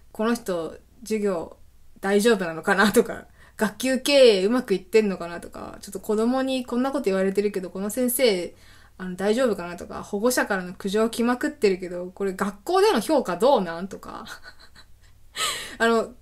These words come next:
教員やってたからさ、そういうの結構目についちゃうんですよね。あるいは、その教師としての設定が甘すぎて、興ざめしてしまうことはよくあるので、なんかその辺ってさ、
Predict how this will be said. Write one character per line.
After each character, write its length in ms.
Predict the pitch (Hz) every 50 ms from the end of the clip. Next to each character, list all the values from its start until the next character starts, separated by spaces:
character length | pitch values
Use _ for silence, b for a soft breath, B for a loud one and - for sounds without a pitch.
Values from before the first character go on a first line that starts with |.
| - -
教 140 | - 392 415
員 60 | 440 453 466 466 453 453 440 427
や 80 | 415 403
っ 40 | 415
て 100 | 427 415
た 100 | 359 294
か 100 | 233 208
ら 60 | 196
さ、 220 | 190 - 196 190 190
そ 200 | - - 392 440
う 40 | 453
い 40 |
う 40 | 403
の 80 | - 233
結 160 | - 320 -
構 120 | - 202
目 260 | 196 202 240 285 302 285
に 200 | 254 220 190 -
つ 200 | - - 269 262
い 160 | 220 185 -
ち 100 | - 175
ゃ 100 | 175 175
う 100 | 170 170
ん 120 | 165 160
で 100 | - -
す 140 | - - -
よ 60 | -
ね。 160 | - - - -
あ 140 | - 247 294
る 100 | 339 311
い 80 | 208
は、 340 | 175 175 175 170 165 - - - - _ _ _ - - - -
そ 100 | - 262
の 140 | 254 254 247
教 300 | - 320 320 330 359 392
師 100 | - -
と 100 | - 220
し 360 | 214 - - - - - - -
て 80 | 254 214
の 300 | 214 226 214 175 - b b b b
設 240 | b - 247 240 240
定 320 | - - - 269 277 262
が 160 | 262 262 190
甘 200 | 202 226 240 277
す 140 | 277 - 285
ぎ 160 | 233 214 190 -
て、 260 | 180 185 185 175 180
興 180 | - 269 269 262
ざ 120 | 269 269
め 160 | 262 254 254
し 60 | 247 -
て 80 | 262
し 120 | 247 262 247
ま 140 | 240 240
う 60 | 233 233
こ 80 | 240
と 80 | 233 220
は 60 | 180
よ 120 | 196 202
く 260 | 202 - 180 165 - -
あ 100 | 185 185
る 320 | 175 170 170 165 - - -
の 140 | 180 175 170
で、 340 | 180 180 180 170 160 - B B B B B B
な 120 | 311 311
ん 40 | 285
か 160 | - - - -
そ 200 | - - 311 330
の 80 | 359
辺 340 | 403 440 427 427 415 415 415
っ 20 | 415
て 80 | - 208
さ、 360 | 202 190 180 175 170 - -